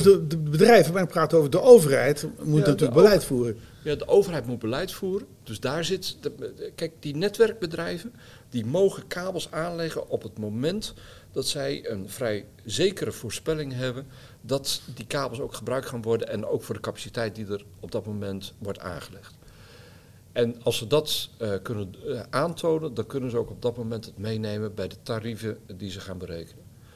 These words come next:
Speaker 2: Op het moment dat ze dat niet kunnen, dan doen ze het voor eigen rekening. Nou, dat vindt niemand leuk,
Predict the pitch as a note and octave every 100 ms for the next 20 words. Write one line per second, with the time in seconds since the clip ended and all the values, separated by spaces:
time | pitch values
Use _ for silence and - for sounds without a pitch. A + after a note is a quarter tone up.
0 | - - B2+ A#2+ C3 C#3 D3 A#2 - G#2
1 | F2+ C3 D3+ E3+ D#3+ F3+ - G2 A#2 F#2
2 | - G#2 G#2 F#2 F#2+ A2+ C3+ C#3 C3+ -
3 | A2+ D#2+ F2 - F2+ A#2+ B2+ G#2+ G#2